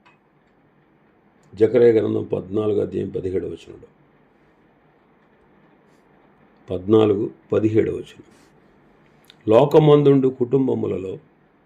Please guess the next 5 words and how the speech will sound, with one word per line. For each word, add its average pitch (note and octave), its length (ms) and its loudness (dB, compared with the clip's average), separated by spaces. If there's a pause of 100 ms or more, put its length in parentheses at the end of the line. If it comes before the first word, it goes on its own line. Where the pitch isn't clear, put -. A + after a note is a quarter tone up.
(340)
సైన్యములకు E3+ 760 4
అధిపతియగు D3+ 560 0
యెహోవా C3+ 760 -2 (280)
అను A#2+ 180 -2
రాజుకు A2+ 680 -6